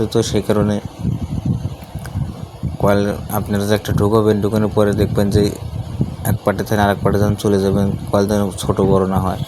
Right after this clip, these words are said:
মানে প্রথম থেকে দ্বিতীয়, দ্বিতীয় থেকে তৃতীয়, এক সেট যে কয়েল ঢুকাবেন, প্রত্যেকটা যাতে same to same থাকে। সেম থাকার কারণে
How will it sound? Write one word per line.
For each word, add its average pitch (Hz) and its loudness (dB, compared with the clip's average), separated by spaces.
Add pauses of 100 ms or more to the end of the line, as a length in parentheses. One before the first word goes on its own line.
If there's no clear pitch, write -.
(400)
মানে 95 -4
প্রথম 104 2
থেকে 101 2
দ্বিতীয়, 95 0
দ্বিতীয় 95 -2
থেকে 98 -4
তৃতীয়, 98 -2 (680)
এক - -2
সেট - 0
যে 101 0
কয়েল 101 4
ঢুকাবেন, 98 2 (120)
প্রত্যেকটা 104 -2
যাতে 107 0
same 107 0
to 110 0 (100)
same 107 0
থাকে। 113 0 (920)
সেম 104 -2
থাকার 110 0
কারণে 107 2